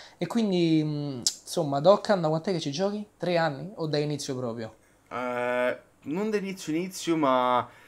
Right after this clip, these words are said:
Speaker 2: mm, all'incirca qualche mese dopo che è uscito, perché comunque ce l'ho, il mio account, se non mi sbaglio, ha all'incirca milleduecentotrenta giorni di login, all'incirca,
Speaker 1: Mm.
Speaker 2: quindi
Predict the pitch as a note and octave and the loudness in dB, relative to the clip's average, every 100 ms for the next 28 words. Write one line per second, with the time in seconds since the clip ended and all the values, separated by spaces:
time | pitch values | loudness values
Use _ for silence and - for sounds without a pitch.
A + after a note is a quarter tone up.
0 | - - - - - - - _ _ _ | -20 -20 -20 -20 -20 -20 -20 _ _ _
1 | _ _ F3 E3+ F3+ F3+ F3+ E3+ - - | _ _ -6 -2 -2 -2 -2 -6 -10 -10
2 | D#3 F#3+ F#3+ - A3 G#3+ - F3+ F3 F3+ | -6 -6 -8 -8 -8 -8 -4 0 0 0
3 | E3+ E3 D#3+ F#3+ F#3+ F#3 F3+ F3 - C#3+ | -4 -4 -6 -6 -4 0 0 -2 -4 -6
4 | C3 C3 A#2 A2 A2+ B2 A#2 C#3 D3 C3 | -6 -8 -6 -6 -6 -8 -4 -2 0 -2
5 | - C3 C3 B2+ B2+ B2 B2 C3 B2+ E3+ | -4 0 2 6 6 6 4 0 0 0
6 | E3+ D3 C3+ C#3 B2+ C3+ D3 C3+ C3 C3 | 0 -4 -4 -4 -2 0 2 2 2 -2
7 | C#3 D3 C#3+ C3+ C#3+ D3 C3+ C3 C3+ C3 | -2 -2 -2 0 2 0 0 -4 -4 -4
8 | C3 C3 B2+ A#2+ B2 A#2+ A#2 A#2 A#2+ C3 | -6 -6 -6 -8 -8 -8 -6 -6 -4 -4
9 | A#2 A2 A#2+ B2+ - A#2 B2+ B2+ A#2+ A2+ | -4 -6 -6 -8 -10 -10 -6 -6 -6 -12